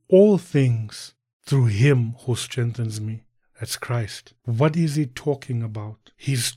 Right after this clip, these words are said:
talking about enduring in this life.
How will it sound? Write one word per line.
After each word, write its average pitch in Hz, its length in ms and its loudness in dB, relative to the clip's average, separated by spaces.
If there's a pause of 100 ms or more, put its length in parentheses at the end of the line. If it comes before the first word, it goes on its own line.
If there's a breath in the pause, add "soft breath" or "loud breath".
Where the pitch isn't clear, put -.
talking 147 540 -4
about 123 400 -4 (100)
enduring 131 1000 2 (280 soft breath)
in 131 220 2
this 120 260 -2
life. 117 560 -4